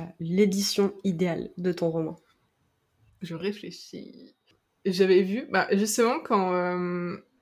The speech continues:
Speaker 2: euh, I Was Born for This est sorti en version française, euh, j'avais vu les services presse que Hachette avait fait, et ils avaient fait un petit truc du style, tu sais, un, une pochette d'album de I Was Born for, enfin, de, de The Ark, du coup, et aussi avec un C D dedans et tout ça, et c'était super bien fait, et du coup, je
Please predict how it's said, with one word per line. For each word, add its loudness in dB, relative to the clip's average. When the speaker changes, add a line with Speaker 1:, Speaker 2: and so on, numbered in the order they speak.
Speaker 2:
euh, 4
I 4
Was 4
Born 0
for 0
This -4
est 2
sorti -2
en 2
version -2
française, 0
euh, 2
j'avais 4
vu 0
les 2
services -2
presse 0
que 0
Hachette -2
avait -2
fait, -2
et 6
ils 4
avaient 4
fait 0
un 2
petit -6
truc -6
du -4
style, -6
tu -2
sais, 0
un, 0
une 2
pochette 4
d'album 2
de 4
I 4
Was 0
Born 2
for, -2
enfin, 4
de, 2
de 2
The 2
Ark, 2
du -2
coup, -2
et 6
aussi 6
avec 2
un 0
C 4
D 4
dedans 4
et 4
tout -6
ça, 6
et 8
c'était 0
super 0
bien 0
fait, -2
et 2
du -4
coup, -8
je -2